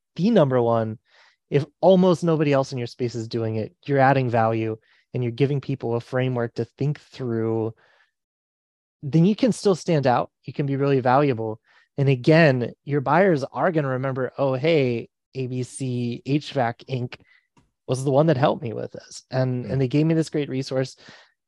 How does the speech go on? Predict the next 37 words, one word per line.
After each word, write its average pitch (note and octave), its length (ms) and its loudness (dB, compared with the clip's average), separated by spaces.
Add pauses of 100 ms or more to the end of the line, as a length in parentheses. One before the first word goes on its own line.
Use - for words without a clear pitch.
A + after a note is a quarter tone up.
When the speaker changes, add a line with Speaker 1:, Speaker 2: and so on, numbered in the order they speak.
(140)
Speaker 1:
And C#3+ 420 4 (160)
so, - 160 -2
sure, A3 280 0
yeah, D3+ 240 6
now B2+ 160 2
that C3+ 140 0
I'm C3 100 -2
ready B2+ 160 0
to B2+ 80 0
actually B2 400 -2
buy A#2 240 0
and B2 120 -2
I A2+ 60 -6
brought A#2+ 240 -8
myself A#2+ 300 -4
in A#2+ 80 -8
market A2+ 320 -6
two - 120 -8
months A2+ 220 -4
after A2+ 220 -4
completing A#2 400 -6
that A2 140 -4
checklist A2 520 -8
and A2 240 -10 (680)
the D3 100 4
other C#3+ 200 2
eight D3+ 200 2
decision C3 400 -2
makers B2+ 300 -2
in A#2 60 -4
the A2+ 80 -4
company A#2 340 -4
are A#2 60 0
all A2+ 120 0
signed A#2 260 -2
on, D3+ 240 2
I'm D3+ 200 -4